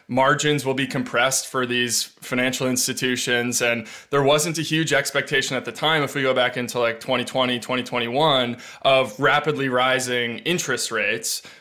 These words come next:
because some of the things the Fed was signaling was that inflation is transitory, there isn't too much to fear here, uh, and, and rates were were, you know, subdued. And then in twenty twenty-two, this, the story sort of shifted,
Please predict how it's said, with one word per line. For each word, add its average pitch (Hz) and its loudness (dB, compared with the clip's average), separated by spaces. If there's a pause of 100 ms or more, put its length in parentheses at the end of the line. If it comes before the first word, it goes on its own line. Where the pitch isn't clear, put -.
because 135 0
some 139 0
of 135 2
the 131 0
things 131 -2
the 123 -4
Fed 123 0
was 120 -2
signaling 127 0
was 120 2
that 120 2
inflation 127 -4
is 120 -6
transitory, 151 0
there 123 0
isn't 123 -4
too - -10
much 120 -4
to 127 -8
fear 151 0
here, 127 2 (260)
uh, 117 4
and, 127 0
and 123 -2
rates 131 -2
were 120 0 (500)
were, 113 -4 (140)
you 120 -2
know, 117 0
subdued. 123 2 (240)
And 156 4
then 156 4
in 147 0
twenty 151 0
twenty-two, 147 2
this, 147 -2
the 139 -4
story 151 4
sort 135 0
of 110 -6
shifted, 117 -2